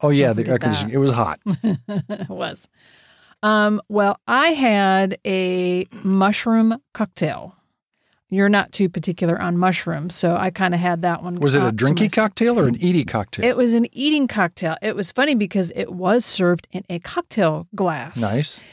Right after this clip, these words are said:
Speaker 2: It had goat cheese, arugula, and a piece of bread.
Speaker 1: It was pretty.
Speaker 2: I wouldn't recommend it unless you really, really like mushrooms.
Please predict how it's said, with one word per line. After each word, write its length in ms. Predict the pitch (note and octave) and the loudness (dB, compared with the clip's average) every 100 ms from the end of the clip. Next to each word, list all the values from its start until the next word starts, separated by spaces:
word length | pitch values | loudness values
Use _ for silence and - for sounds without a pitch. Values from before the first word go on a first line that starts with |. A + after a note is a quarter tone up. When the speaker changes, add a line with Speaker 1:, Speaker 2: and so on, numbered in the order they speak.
| _ - | _ -2
Speaker 2:
It 140 | F#3 | 0
had 400 | F3+ E3+ E3 D#3 | 2 0 0 -2
goat 200 | F#3+ A3+ | 0 0
cheese, 560 | - C4 B3+ B3+ - - - | 0 2 2 0 -2 -6 -4
arugula, 800 | F#3 G3+ G#3+ G#3 G3+ G3 G3 F#3 _ _ - | 0 2 2 2 2 4 2 -2 _ _ -6
and 160 | F#3+ F#3 | -4 -4
a 40 | |
piece 280 | F3+ G3 - | -2 -4 -2
of 100 | E3+ | -4
bread. 400 | F3 D3 - - - | -4 -4 -10 -16 -4
Speaker 1:
It 80 | E3 | -2
was 120 | F3+ | -2
pretty. 400 | - A3 C#3+ G3+ - _ - | 0 0 2 0 -4 _ -2
Speaker 2:
I 120 | C#4+ | 0
wouldn't 340 | D4+ F#4+ A4+ | 0 -2 0
recommend 540 | F4 D4+ C4 B3 B3 A#3+ | -2 0 0 2 2 2
it 100 | A#3+ | 0
unless 320 | G#3 G#3 - | -2 -2 -2
you 100 | G3+ | -4
really, 320 | F#3 A3+ C#4 C4+ | -2 0 0 2
really 280 | A#3+ A#3 | 2 2
like 260 | G#3+ G3+ F3+ | 2 0 0
mushrooms. 1040 | F#3 E3+ - A#3 A#3 A#3 A#3+ A#3 - - | -2 -2 -2 -2 0 2 2 0 -2 -6